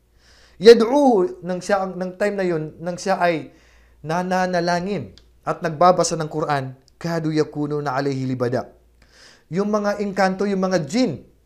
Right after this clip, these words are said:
yung mga engkanto nakikinig sa Propeta sallallahu alaihi wasallam. Tingnan nyo kung ang Propeta sallallahu alaihi wasallam na ipinadala sa mga engkanto at hindi lang sa mga tao. Sa kanilang pagkikinig, nagpatong-patong ang mga engkanto para lang marinig nila ang aral ng Propeta sallallahu alaihi wasallam,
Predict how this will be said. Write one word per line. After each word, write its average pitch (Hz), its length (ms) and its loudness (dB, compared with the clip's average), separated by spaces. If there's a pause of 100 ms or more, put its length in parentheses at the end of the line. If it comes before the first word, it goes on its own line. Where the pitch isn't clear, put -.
(180)
yung 160 160 -6
mga 185 160 -6
engkanto 180 400 -2
nakikinig 165 480 -8
sa 165 80 -6
Propeta 151 320 -6
sallallahu 139 320 -6
alaihi 131 160 -4
wasallam. 123 400 -8 (880)
Tingnan 247 240 2
nyo 180 160 -2
kung 180 320 -6
ang 175 80 -4
Propeta 180 320 -2
sallallahu 170 240 -2
alaihi 165 100 -4
wasallam 160 160 -2
na 160 80 0
ipinadala 160 460 0
sa 147 160 -10
mga 139 160 -8
engkanto 135 320 -4
at 135 80 -10
hindi 135 160 -6
lang 131 100 -4
sa 135 80 -12
mga 120 220 -8
tao. 101 320 -4 (180)
Sa - 80 -4
kanilang 269 400 0
pagkikinig, 220 720 -2 (520)
nagpatong-patong 226 1200 0
ang 196 160 -6
mga 185 320 -2
engkanto 196 560 -2
para 185 240 -2
lang 185 240 -2
marinig 175 320 -4
nila 170 320 -4
ang - 40 -10
aral 160 280 -2
ng 147 80 -8
Propeta 151 400 -8
sallallahu 143 240 -6
alaihi - 80 -8
wasallam, 139 260 -4